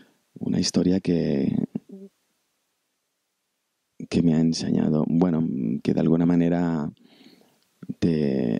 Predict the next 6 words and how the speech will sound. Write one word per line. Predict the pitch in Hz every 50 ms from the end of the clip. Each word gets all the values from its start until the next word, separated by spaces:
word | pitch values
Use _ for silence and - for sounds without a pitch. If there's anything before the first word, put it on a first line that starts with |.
| - -
explica | - - - - 80 82 - - 85 80 78 76 73 73 78 78 - - - - - - - _ _ _ _ _ _ _ _ _ _ _ - _ _ - - -
que | - 87
no | 85 82 82 80
hay, | 76 78 76 73 73
no | 73 78 76
hay, | 78 76 76 76 76 73 65 58 65 50 50